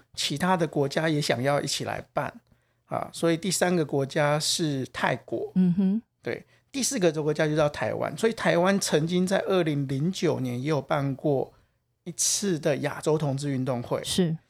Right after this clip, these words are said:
Speaker 1: 那这个亚洲同志运动会中文名称是什么时候定义的？是二零一四年的时候，是广州的这个运动会，他们就把中文定为亚洲同志运动会。
Speaker 2: 所以叫做，呃，亚洲同志运动会，然后英文是 Asia Pride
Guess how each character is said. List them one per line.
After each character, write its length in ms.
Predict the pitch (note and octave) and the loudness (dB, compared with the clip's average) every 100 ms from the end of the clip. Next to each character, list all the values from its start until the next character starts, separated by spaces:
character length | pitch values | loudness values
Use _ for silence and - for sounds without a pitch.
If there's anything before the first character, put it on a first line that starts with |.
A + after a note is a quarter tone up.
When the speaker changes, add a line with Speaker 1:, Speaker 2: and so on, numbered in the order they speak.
| - | -4
Speaker 1:
那 120 | D4+ | 0
这 80 | D#4+ | 4
个 60 | |
亚 140 | A3+ D#3 | 4 4
洲 120 | G#3 | 2
同 200 | G3+ F#3 | 0 2
志 120 | G#3 | 4
运 120 | G3+ | 4
动 120 | G3+ G#3 | 4 4
会 120 | F#3 - | 2 2
中 300 | - A3+ A#3+ | 2 4 4
文 180 | G#3 F3 | 2 2
名 320 | F3 D#3+ D#3+ | 0 -4 -4
称 200 | F3 F#3 | 2 2
是 120 | F3+ | 2
什 160 | F#3+ - | 0 -2
么 80 | C3 | 0
时 80 | D#3 | 0
候 60 | |
定 260 | D3+ D#3 C#3+ | 0 -2 -2
义 160 | D#3 | -4
的？ 160 | B2+ F3 | -6 -6
是 180 | - - - | -6 -4 0
二 160 | G3 | 2
零 140 | D3+ C#3+ | 2 -2
一 100 | F3+ | -4
四 300 | E3 - F#3 | -4 -2 -2
年 240 | D3+ B2+ B2 | 0 -2 -4
的 100 | B2+ | -6
时 200 | - B2 | -6 -6
候， 280 | - C#3 - - - - | -2 -2 -2 -16 -20 -6
是 100 | - | -2
广 400 | F#3+ F3+ C3 A2+ - | 0 2 0 -2 -2
州 260 | E3 D#3 | 2 2
的 300 | D#3 D3 - - _ - | 0 -2 -4 -10 _ -8
这 100 | E3 | -4
个 100 | E3 | -2
运 220 | E3 D3 | 0 0
动 220 | D3 C3+ | 0 -2
会， 120 | C#3+ - | -4 -6
他 140 | - G3+ | -2 0
们 100 | F#3 | 2
就 80 | |
把 200 | G3 C#3+ | 0 -2
中 400 | A#2+ - F3+ F#3 | -2 0 2 4
文 200 | D#3 C3+ C#3 | 2 0 -2
定 280 | F#3+ D3+ | -2 0
为 200 | B2+ B2+ | -2 -4
亚 180 | C3 A#2+ | -8 -10
洲 180 | - C#3+ | -4 -4
同 240 | - C3 B2 | -2 -4 -4
志 220 | C#3 B2+ | -4 -4
运 100 | B2 | -4
动 160 | B2+ - | -4 -8
会。 240 | - - - _ | -12 -12 -14 _
Speaker 2:
所 180 | - D4+ | 0 2
以 40 | |
叫 100 | C4 | 4
做， 180 | B3+ A#3 - | 4 0 2
呃， 320 | G3 F3 F3+ | 2 4 2
亚 180 | G#3 F3 | 2 4
洲 120 | D4 | 4
同 160 | D4+ A3 | 4 4
志 120 | B3 | 4
运 100 | A3+ | 4
动 140 | A3+ | 4
会， 100 | A3+ | 2
然 140 | F#3+ E3+ | 2 0
后 100 | G3+ | 2
英 160 | G#3 | 2
文 160 | G3 E3+ | 2 0
是 140 | G3 | -2
Asia 500 | - A3 A#3 G#3+ F#3 - | 0 2 2 4 2 0
Pride 500 | - - F3 E3+ E3+ | -6 0 2 2 -2